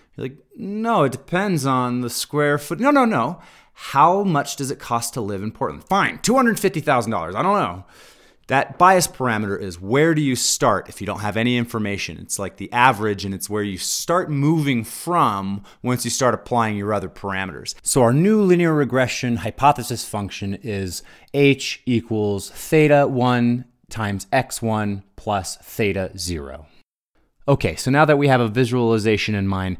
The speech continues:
let's return to our prediction steps, step one of the machine learning process.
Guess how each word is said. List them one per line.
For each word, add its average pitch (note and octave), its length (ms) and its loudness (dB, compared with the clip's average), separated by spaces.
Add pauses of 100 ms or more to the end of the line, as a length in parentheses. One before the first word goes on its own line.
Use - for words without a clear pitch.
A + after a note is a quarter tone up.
(180)
let's D3+ 200 2
return C3+ 380 2
to A2+ 140 -4
our A2 100 4
prediction G#2 580 -4
steps, - 380 -8
step - 320 -6
one F#2+ 220 -4
of D#2+ 180 -10
the E2+ 60 -8
machine F#2 400 -8
learning E2+ 260 -8
process. - 640 -14